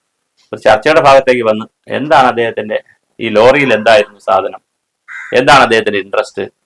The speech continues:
അതൊരു, ഒരു അയാളുടെ സ്വന്തം ജീവനക്കാരനെയും ലോറിയെയും രക്ഷിച്ചെടുക്കണം, രക്ഷ മീൻസ് എങ്ങനെയാണ് പുറത്തെടുക്കണം എന്നുള്ളതാണോ,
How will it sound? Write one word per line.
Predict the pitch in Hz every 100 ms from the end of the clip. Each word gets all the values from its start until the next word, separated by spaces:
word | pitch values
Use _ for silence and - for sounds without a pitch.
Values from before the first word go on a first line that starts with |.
| _ _
അതൊരു, | 110 107 117 110 - _ _ _ _ _ -
ഒരു | - 101 98 _ -
അയാളുടെ | 104 110 110 -
സ്വന്തം | - 107 120 110
ജീവനക്കാരനെയും | 113 127 120 117 117 113 113
ലോറിയെയും | 107 110 113 110 101
രക്ഷിച്ചെടുക്കണം, | - 127 117 107 117 110 -
രക്ഷ | 113 147
മീൻസ് | 170 196 - - -
എങ്ങനെയാണ് | 123 135 143
പുറത്തെടുക്കണം | 123 120 131 127 143 175
എന്നുള്ളതാണോ, | 175 143 131 110 113